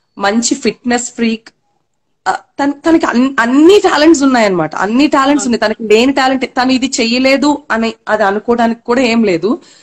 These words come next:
Speaker 1: ఇవన్నీ coming weeks లో వస్తాయి. And చాలా మంది, ఆ, ఏమైనా మీరేమన్నా ఏంటి పాకిస్తాన్ మీద యుద్ధంకి వెళ్ళిందా, మీ friend కి ఏంటి తెగ support చేస్తున్నారు, అది ఇది అని చాలా మంది పెడుతూ ఉన్నారు. ఈ, మీ friend ఏదన్నా ఒక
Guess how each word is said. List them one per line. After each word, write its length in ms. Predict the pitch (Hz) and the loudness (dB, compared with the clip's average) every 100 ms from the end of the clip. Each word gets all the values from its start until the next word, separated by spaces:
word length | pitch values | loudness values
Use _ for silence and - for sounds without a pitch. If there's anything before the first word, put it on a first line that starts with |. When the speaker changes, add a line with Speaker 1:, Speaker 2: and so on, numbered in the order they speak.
| _ _ | _ _
Speaker 1:
ఇవన్నీ 280 | 185 208 247 | -2 0 0
coming 340 | 233 208 226 | 0 0 0
weeks 200 | 226 - | -2 -2
లో 60 | 220 | -4
వస్తాయి. 220 | - 262 | 0 0
And 120 | 262 | 2
చాలా 200 | 208 214 | 2 2
మంది, 380 | 233 226 220 226 - - _ | 2 0 -2 -6 -12 -20 _
ఆ, 180 | 202 208 | -2 0
ఏమైనా 760 | 202 208 220 220 214 196 185 | 2 2 2 2 2 2 2
మీరేమన్నా 880 | 180 196 196 196 208 208 190 170 165 165 - | 0 0 2 0 0 2 2 2 0 -4 -6
ఏంటి 280 | 190 185 208 | -6 -2 -2
పాకిస్తాన్ 460 | 196 190 220 220 | 0 -2 -2 0
మీద 120 | 226 180 | 0 0
యుద్ధంకి 340 | 165 208 208 | 0 0 0
వెళ్ళిందా, 320 | 202 202 196 | 0 0 0
మీ 120 | 202 | 0
friend 280 | 196 190 175 | -2 -2 -2
కి 120 | 175 | 0
ఏంటి 160 | 185 190 | -2 -2
తెగ 200 | 190 175 | -4 -4
support 460 | 202 190 190 190 196 | -4 -4 -2 -2 0
చేస్తున్నారు, 440 | 185 - 185 185 | -2 -2 0 2
అది 260 | 185 170 185 | 2 0 -2
ఇది 160 | 180 | -2
అని 100 | 185 220 | -2 -2
చాలా 180 | 170 180 | -2 -2
మంది 180 | 202 202 | -2 -2
పెడుతూ 320 | 180 160 190 | -4 -2 -4
ఉన్నారు. 420 | 185 170 165 214 359 349 311 294 - - | -2 -4 -2 -4 -6 -16 -18 -20 -16 -4
ఈ, 220 | 262 262 - _ _ _ _ _ _ _ _ - | -2 -2 -8 _ _ _ _ _ _ _ _ -6
మీ 200 | 233 240 | 0 0
friend 720 | 233 - 190 190 233 175 185 240 208 | 0 0 0 2 2 2 2 0 0
ఏదన్నా 400 | 196 214 233 226 | 0 2 2 2
ఒక 160 | 226 | 0